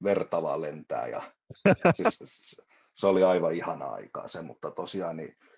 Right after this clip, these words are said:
Speaker 1: ky-, kyllä me niinku, se on ehkä muuttunut vähän enemmän se ajatus siihen, että kun me joudutaan henkisesti käsittelemään, vähän samalla tavalla kuin ajatellaan, että sä oot joukkueen joku superstara ja joukkueen menestys on sun harteilla, niin tämmönen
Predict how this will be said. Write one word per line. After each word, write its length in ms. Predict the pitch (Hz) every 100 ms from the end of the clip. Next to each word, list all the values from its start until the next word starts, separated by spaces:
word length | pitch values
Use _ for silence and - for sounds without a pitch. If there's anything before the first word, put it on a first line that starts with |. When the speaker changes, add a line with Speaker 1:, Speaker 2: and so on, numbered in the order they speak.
| _ -
Speaker 1:
ky-, 160 | 107
kyllä 200 | - 120
me 100 | 127
niinku, 460 | 131 120 127 113 - - - _ _ _ _ -
se 120 | 117
on 120 | 117
ehkä 200 | 123 123
muuttunut 540 | 120 123 127 - 95
vähän 280 | 87 92 87 -
enemmän 300 | 92 92 90
se 80 | 80
ajatus 300 | 85 82 80
siihen, 140 | - 82
että 100 | -
kun 180 | 87 73
me 100 | 90
joudutaan 400 | 90 92 95 87 -
henkisesti 600 | 95 95 78 - - -
käsittelemään, 960 | - 71 - - - - - 67 55 -
vähän 200 | 98 123
samalla 420 | 113 104 85 78 -
tavalla 300 | - 87 87
kuin 220 | - 73
ajatellaan, 340 | - 85 73 64
että 120 | -
sä 100 | -
oot 120 | -
joukkueen 380 | 87 80 - 65
joku 160 | - -
superstara 720 | 92 - - - - 65 65
ja 100 | - -
joukkueen 320 | 92 - 85
menestys 500 | 95 95 85 82 76
on 160 | 82
sun 240 | 80 92 85 _ _ -
harteilla, 640 | 95 92 - - - - - _ - - -
niin 300 | 85 80 - _ _ _ _
tämmönen 480 | 92 90 90 87